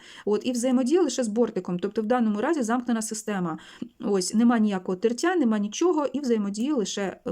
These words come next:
куля, бортик. Так? От, отже, в цьому разі теж буде відбуватися закон збереження імпульсу. Ну і останнє, зіткнення більярдних куль.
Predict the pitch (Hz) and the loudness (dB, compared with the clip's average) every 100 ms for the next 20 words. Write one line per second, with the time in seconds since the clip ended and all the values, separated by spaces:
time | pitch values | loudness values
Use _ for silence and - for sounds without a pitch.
0 | - 240 302 302 302 - - 190 180 - | -6 -4 -2 -2 -4 -10 -6 -2 -2 -6
1 | - - _ - 302 - _ _ 202 180 | -18 -20 _ -6 -6 -8 _ _ -4 -4
2 | - 285 277 254 214 190 240 302 240 - | -2 -2 -2 -6 -4 -2 -4 -4 -6 -4
3 | 233 302 - 202 214 254 190 185 190 214 | -4 -6 -8 -2 0 0 -2 -4 -4 -6
4 | 220 196 185 196 196 185 185 180 170 - | -6 -6 -6 -4 -4 -4 -2 -4 -4 -6
5 | 175 - 254 381 330 262 208 175 170 294 | -10 -2 -2 0 -2 -2 -2 -2 -2 -4
6 | 349 320 226 214 208 208 196 - 196 | 0 2 2 2 0 -2 -4 0 0